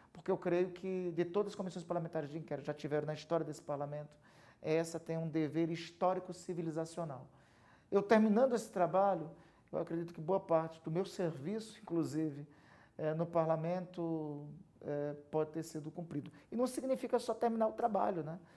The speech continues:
Tem que terminar o trabalho e tem que dar cabo ao relatório.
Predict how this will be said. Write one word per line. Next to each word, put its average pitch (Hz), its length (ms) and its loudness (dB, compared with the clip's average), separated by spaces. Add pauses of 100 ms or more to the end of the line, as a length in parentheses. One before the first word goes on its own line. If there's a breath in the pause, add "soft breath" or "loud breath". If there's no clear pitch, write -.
(140 loud breath)
Tem - 100 -8
que - 60 -14
terminar 185 300 6
o 185 40 2
trabalho 190 560 6
e 294 40 0
tem 233 200 0
que 220 100 -10
dar - 320 2
cabo 214 260 4
ao - 80 -2
relatório. 156 480 0